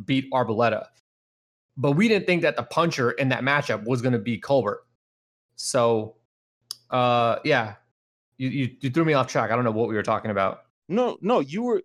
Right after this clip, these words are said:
Speaker 2: you were just saying how that was one of those performances that it's like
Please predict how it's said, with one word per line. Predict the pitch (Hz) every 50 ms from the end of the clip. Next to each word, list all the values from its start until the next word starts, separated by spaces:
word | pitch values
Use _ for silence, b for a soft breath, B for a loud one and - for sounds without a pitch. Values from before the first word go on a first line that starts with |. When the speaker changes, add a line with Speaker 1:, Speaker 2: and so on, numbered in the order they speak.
| _
Speaker 2:
you | - 135 160 190
were | 220 208
just | 185 139 151 147 - -
saying | - 151 143 135 135 127
how | 123 123 117 110 107 107 110 _ _ _ _ _ _ _ _ _ _ _ -
that | - 127 151 139 104
was | 143 139 107
one | 113 139 147 143 143
of | 131
those | 123 135 139 135
performances | - - 143 - - 185 220 226 170 117 113 - 104 101 98 - -
that | - 120 127 120
it's | 120 - 127 -
like | 135 127 117 110 104